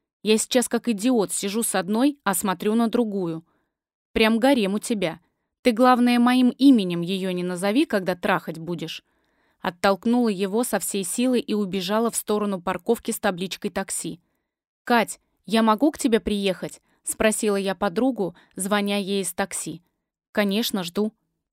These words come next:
Артем не пошел за мной, когда я отъезжала. Его уже не было на крыльце. Ушел. «Ну и с катертью дорога»,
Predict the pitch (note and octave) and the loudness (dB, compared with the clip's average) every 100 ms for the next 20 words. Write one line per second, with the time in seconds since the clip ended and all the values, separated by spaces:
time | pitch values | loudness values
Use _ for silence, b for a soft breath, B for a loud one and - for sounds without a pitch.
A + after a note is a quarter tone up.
0 | _ _ - G3+ - C#4+ D#4 C4+ G#3+ G#3+ | _ _ -4 -2 4 6 8 6 4 2
1 | C4+ A3 F3+ F#3+ A#3 C4 G#3+ F#3 G#3+ A3 | 0 0 -2 -2 0 -2 -2 -4 -2 0
2 | G3+ F#3+ G3 G#3+ F#3 F#3 D#3+ E3 _ _ | -2 -2 -4 -4 -4 -6 -6 -12 _ _
3 | - G3+ G#3+ A#3 G#3+ A3+ A#3 A3 F#3+ F3+ | -6 -2 2 2 2 2 2 0 -2 -4
4 | F3 F#3+ F#3+ F3 - E3 - _ _ _ | -6 -6 -8 -8 -8 -8 -10 _ _ _
5 | _ - G#3+ - G3+ D#3+ - _ _ _ | _ -4 -4 -2 -2 -2 -6 _ _ _
6 | _ _ A3+ A#3+ B3 - A3 A3 G3 A3 | _ _ 0 2 2 2 2 2 -4 -2
7 | G3 G#3+ F#3 E3+ D#3+ | 2 2 2 -2 -8